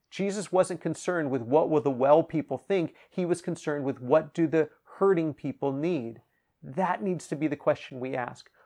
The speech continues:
What do hurting people need? That's what compassion and care is all about. It's about, what do hurting people need? What is in their best interest?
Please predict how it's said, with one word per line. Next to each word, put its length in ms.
What 520
do 160
hurting 680
people 400
need? 380
That's 260
what 180
compassion 800
and 180
care 560
is 140
all 220
about. 400
It's 100
about, 260
what 540
do 400
hurting 400
people 360
need? 360
What 360
is 260
in 380
their 300
best 420
interest? 540